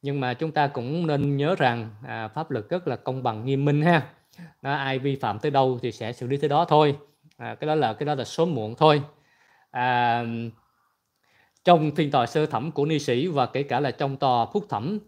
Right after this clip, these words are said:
thì, à, viện kiểm sát người ta cũng đã nói rất rõ rồi. Những cái đơn thư mà chị Nguyễn Phương Hằng tố cáo gồm một số người đó thì hiện nay đang được cơ quan điều tra người ta xác minh, người ta làm rõ. Nó và trong cái nhóm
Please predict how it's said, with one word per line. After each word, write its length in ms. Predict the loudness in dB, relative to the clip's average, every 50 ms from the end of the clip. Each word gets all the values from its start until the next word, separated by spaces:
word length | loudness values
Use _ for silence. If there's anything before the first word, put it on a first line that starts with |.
| _ _ -8
thì, 240 | -6 -4 -2 -2 -2
à, 240 | -2 -2 -2 -4 -6 -6
viện 120 | -6 -6
kiểm 120 | -6 -6 -2
sát 220 | -2 -2 -2 -2
người 80 | -2 -4
ta 100 | -2 -2
cũng 140 | -2 -2
đã 120 | -4 -4 -4
nói 160 | -4 -4 -4
rất 180 | -4 -6 -6 -6
rõ 220 | -4 -4 -2 0
rồi. 300 | 2 2 2 2 0 -4 -10 _ _ -20 _ _ _ -10
Những 220 | -8 -6 -6 -4
cái 140 | -4 0 2
đơn 280 | 4 4 4 2 0 2
thư 380 | 4 6 8 8 6 6 2 -4 -10
mà 240 | -10 -8 -6 -6 -6
chị 240 | -6 -8 -8 -8 -8
Nguyễn 160 | -8 -8 -10
Phương 100 | -8 -8
Hằng 220 | -8 -8 -10 -10 -6
tố 140 | -2 -2 0
cáo 380 | 4 6 8 8 8 6 4 -2 -10 -20 _ _ _ _ _ _ _
gồm 300 | -4 -2 0 0 0 0
một 160 | -2 -6 -6 -2
số 180 | 0 0 2
người 220 | 4 4 4 6 6
đó 180 | 6 6 4 2 -4 -14 _ -10
thì 100 | -8 -8
hiện 220 | -8 -8 -6 -2
nay 300 | 0 0 2 0 0 -4 -8 -16 _ _ _ _ _ _ _ _ _ _ _ _ _ _ _ _ _
đang 420 | 0 4 6 6 6 6 2 0 -2
được 260 | -2 -2 -4 -4 0
cơ 100 | 2 2
quan 260 | 4 4 2 0 0
điều 160 | -2 -4 -2
tra 320 | 2 4 4 4 4 2 -2
người 80 | -4 -4
ta 160 | -4 -4 -4
xác 260 | -4 -4 -8 -8 -2
minh, 200 | 0 0 0 0
người 100 | -2 -6
ta 140 | -6 -4 -2
làm 220 | -2 -2 -4 -4 -4
rõ. 320 | -4 -2 0 0 0 -2 -6 _ _ _ _ _ _ _ _ _ _ _ _ _
Nó 160 | -2 0 2
và 420 | 4 4 4 4 2 0 -2 -4 -4
trong 460 | -6 _ _ 0 2 2 0 -2 -2
cái 140 | -2 -2 0
nhóm 480 | 0 2 2 2 2 2 -2 -6 -8